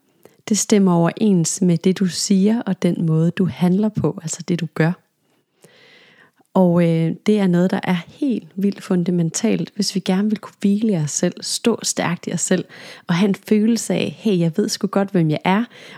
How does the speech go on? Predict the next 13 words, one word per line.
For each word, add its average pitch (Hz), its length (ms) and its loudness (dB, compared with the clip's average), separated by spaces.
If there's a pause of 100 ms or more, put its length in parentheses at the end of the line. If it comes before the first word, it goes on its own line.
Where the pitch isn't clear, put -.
og 185 80 0
hvad 180 120 4
jeg 180 140 4
står - 280 0
for." 165 240 -6 (920)
Fordi 208 400 -2 (440)
hvis 185 200 0
vi 180 80 2
ikke 254 300 2
lever 170 280 4
efter 156 360 0
vores, 151 580 -2 (100)
øh, 156 280 -2